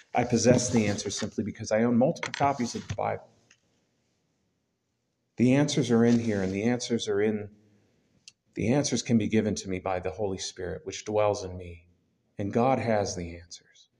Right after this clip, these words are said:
Jesus knows the answers to questions I haven't even thought of yet.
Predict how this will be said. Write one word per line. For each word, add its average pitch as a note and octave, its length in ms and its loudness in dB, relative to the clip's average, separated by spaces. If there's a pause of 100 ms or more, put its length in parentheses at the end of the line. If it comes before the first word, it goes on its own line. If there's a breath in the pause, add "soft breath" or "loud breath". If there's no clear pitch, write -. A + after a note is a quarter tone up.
(160)
Jesus C#3+ 440 2
knows A#2 200 2
the A2 120 2
answers G#2+ 320 -2
to - 80 -14
questions G#2 460 -2
I G2 80 -2
haven't F#2+ 240 -6
even F#2 180 -10 (120)
thought F2+ 240 -4
of - 180 -16
yet. - 200 -16